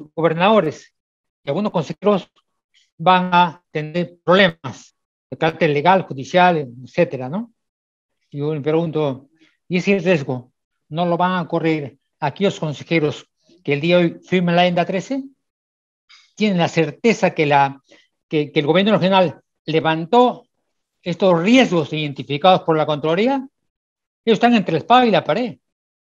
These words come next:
Para eso, y termino, eh, la idea, hagamos un esfuerzo, o gobierno central o gobierno regional,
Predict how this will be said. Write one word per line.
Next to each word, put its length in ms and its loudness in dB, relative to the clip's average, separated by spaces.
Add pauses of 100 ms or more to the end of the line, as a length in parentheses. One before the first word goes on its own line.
(460)
Para 200 2
eso, 420 0 (440)
y 340 -8
termino, 640 -4
eh, 140 -14
la 120 0
idea, 480 2 (1120)
hagamos 880 -2
un 140 -2
esfuerzo, 760 -2 (220)
o 80 -18
gobierno 240 -2
central 580 0 (240)
o 180 -8
gobierno 320 -2
regional, 540 -2